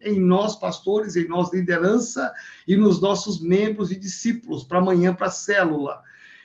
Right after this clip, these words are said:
então, e pro sábado. Então, não dá pra aprofundar aqui, que não é o propósito,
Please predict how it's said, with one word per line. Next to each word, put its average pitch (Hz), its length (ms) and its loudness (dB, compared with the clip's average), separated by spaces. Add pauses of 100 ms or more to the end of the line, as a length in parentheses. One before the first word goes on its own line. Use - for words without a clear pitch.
então, 175 300 2
e 202 80 2
pro 220 120 -2
sábado. 175 760 -6 (320)
Então, 196 260 2
não 220 140 0
dá 208 140 4
pra 214 120 -2
aprofundar 202 800 0
aqui, 214 260 -4
que 214 140 -4
não 208 240 0
é 196 40 2
o 202 100 -2
propósito, 190 1000 0